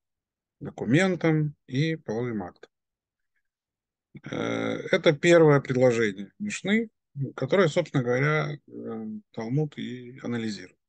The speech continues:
Я напомню, да, как он начал анализировать. Он, э, Талмуд начал с того, э, почему написано "Иша никнет". Да, то есть вот это словосочетание,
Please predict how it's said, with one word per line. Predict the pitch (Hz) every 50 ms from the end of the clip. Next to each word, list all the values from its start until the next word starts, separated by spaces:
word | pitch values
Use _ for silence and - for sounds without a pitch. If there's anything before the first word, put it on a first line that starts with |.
| _ _ _ _ _ - - - _ _ _ _ _ _ _ _ _ _
Я | - - 147
напомню, | 156 165 156 139 131 117 107 107 104 101
да, | 104 131 170 175
как | 151 - 147 135 - -
он | 113 107
начал | 104 101 98 - 98
анализировать. | 98 98 98 98 98 104 98 95 95 - - - - _ -
Он, | 151 170 180 170 156 151 -
э, | - 120 117 113 110 110 104
Талмуд | - - 110 117 143 165 151 -
начал | 139 143 143 - - 113
с | - -
того, | - 117 131 156 175 175 165 - _ _ _ _ _ _ _ _ _ _ _ _ _ _ _ _ _ _ _ _ _ _ _ -
э, | - 110 113 117 117
почему | 107 - 107 - 117 120 139 151
написано | 151 131 110 - 135 135 - 139 123 117 120 117 113 110 107
"Иша | 104 - - 123 131
никнет". | 131 127 123 - - - 110 104 101 - - - _ _ _ _ _ _ _ _ _ _ _ _ _ _ _ _ _
Да, | - 127 127
то | - -
есть | 101 -
вот | - 110 104
это | 107 104 -
словосочетание, | - - 101 104 101 - - - - - - - 135 147 151 151 135 120 123